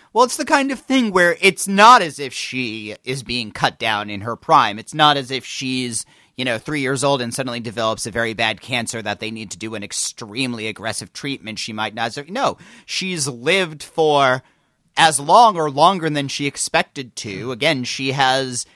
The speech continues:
in a way, accomplished pretty much everything she wanted to, and,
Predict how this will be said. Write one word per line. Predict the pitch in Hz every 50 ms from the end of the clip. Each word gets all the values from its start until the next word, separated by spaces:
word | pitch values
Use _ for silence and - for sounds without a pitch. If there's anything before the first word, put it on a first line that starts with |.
| _ _ _ _ -
in | 135 143 147
a | 143
way, | 135 143 139 135
accomplished | 123 - - - 170 160 143 - 151 139 - - - - _ _ - _ _ _ _
pretty | - - 233 196
much | 170 165 151 -
everything | 170 160 151 165 156 156 170 160 143
she | - - - 147
wanted | 131 117 117 131 147 175 180 156 131 107 -
to, | - - - 117 113 120 123 127 127 123 78
and, | 95 110 123 131 131 131 139 135 139 143 135